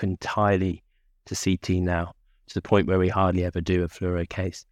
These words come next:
But that's all built on a relationship and a confidence that they know that the imaging will be done swiftly, reported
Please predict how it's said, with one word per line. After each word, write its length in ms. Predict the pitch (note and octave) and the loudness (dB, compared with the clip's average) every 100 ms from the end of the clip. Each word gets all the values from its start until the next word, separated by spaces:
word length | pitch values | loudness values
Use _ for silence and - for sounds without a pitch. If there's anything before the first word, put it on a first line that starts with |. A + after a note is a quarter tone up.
| _ _ _ _ | _ _ _ _
But 100 | G#2 | 2
that's 340 | A#2 A#2 - | 4 4 2
all 140 | A#2+ A2 | 0 0
built 520 | F#2+ G#2+ G2+ G2 - - | 2 4 4 4 -4 -6
on 440 | G2+ G2 F#2 F#2 - _ _ | -2 0 0 -2 -4 _ _
a 80 | G#2 | -2
relationship 880 | G2 G2 G2+ G2 - F#2+ - F2+ - | 2 6 6 4 -2 -4 -2 -4 -2
and 100 | F#2 | -4
a 40 | |
confidence 800 | F2 - G#2 - F2+ F2+ F2 - - - | -4 -2 -2 -2 -2 -2 -4 -8 -20 -4
that 200 | G2+ G2 _ - | 0 0 _ -6
they 260 | G#2 G2+ G2+ | 4 6 6
know 440 | G2+ F#2 F2+ F2+ - _ - | 4 2 0 -2 -8 _ -4
that 240 | F#2 - _ _ - | 0 0 _ _ -2
the 100 | F2 | 2
imaging 320 | G#2 G2+ F#2+ | 4 4 2
will 80 | F#2 | 2
be 140 | F#2 | 2
done 260 | - G2+ G2+ | 4 4 4
swiftly, 540 | - F#2 E2 - F2+ | 0 -4 -4 -2 -2
reported 720 | F2 F2 - G#2 G2 F#2+ E2+ | 0 -2 0 2 2 0 -4